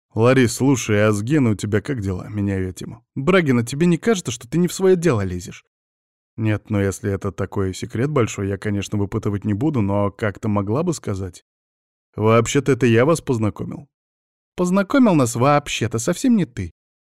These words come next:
а приказ о присвоении званий на День шахтёра. Ну так и быть, я тебе скажу, всё нормально у нас". В данном случае приказ — это и есть я.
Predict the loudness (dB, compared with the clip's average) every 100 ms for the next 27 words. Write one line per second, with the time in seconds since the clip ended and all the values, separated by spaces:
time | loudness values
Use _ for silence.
0 | _ _ -2 2 2 2 0 -2 -6 -2
1 | 2 4 4 4 2 -2 -4 -2 0 2
2 | 2 2 2 0 -2 -2 -4 -4 -4 -6
3 | _ _ -6 -4 -4 -6 -8 -6 -6 -6
4 | -6 -6 -6 -6 -6 -2 0 0 -2 -4
5 | -8 -12 -16 _ _ _ _ _ _ _
6 | _ _ _ _ -12 -10 0 2 2 2
7 | 0 0 0 0 0 0 0 0 -2 0
8 | 0 0 -4 -10 -14 -14